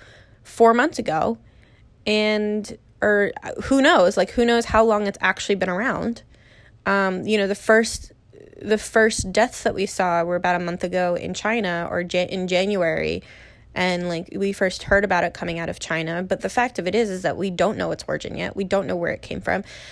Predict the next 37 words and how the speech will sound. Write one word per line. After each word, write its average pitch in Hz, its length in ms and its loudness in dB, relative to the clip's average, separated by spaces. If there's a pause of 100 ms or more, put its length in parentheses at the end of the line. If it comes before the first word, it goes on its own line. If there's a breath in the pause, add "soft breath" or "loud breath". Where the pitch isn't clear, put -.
(200 loud breath)
and 285 420 2
it - 200 -2
could 294 160 2
have 302 520 0
come 302 200 -2
from 330 120 4
anywhere. 427 440 0 (680 loud breath)
And 240 500 0 (640)
that's 233 800 0 (180)
part 220 300 2
of 220 80 -2
the 214 100 -2
reason 202 280 0
why 175 240 -2
I 175 60 -4
feel 165 280 -4
responsible - 800 -6
right - 240 -12
now, - 300 -18 (340 loud breath)
is 196 300 -2
that 185 540 0
from - 140 -6
a 202 100 0
very 208 260 4
young 196 200 -2
age, 170 640 -8 (180)
I 185 160 -4
know 190 200 -2
what 185 140 0
it 165 120 -4
is 175 400 -2
to - 160 -6
lose 175 300 -4
someone 175 280 -8
that - 120 -12
you - 100 -8
love. - 520 -6